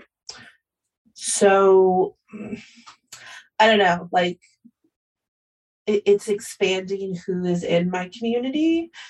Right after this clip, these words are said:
and also asking for practical help has been, like, so necessary for this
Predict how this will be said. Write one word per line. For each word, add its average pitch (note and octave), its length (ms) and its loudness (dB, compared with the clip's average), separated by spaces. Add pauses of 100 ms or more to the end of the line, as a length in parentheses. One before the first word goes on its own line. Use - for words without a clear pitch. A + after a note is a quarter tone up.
(240)
and F#3+ 380 2 (140)
also F#3+ 720 2 (160)
asking A#3 560 -2
for G#3+ 180 2
practical G#3 760 -2
help - 440 0 (580)
has G#3 480 0 (340)
been, F3 680 2 (180)
like, F3 380 -2
so F#3 1160 -2
necessary C4 720 -2
for C4+ 160 -8
this - 380 -8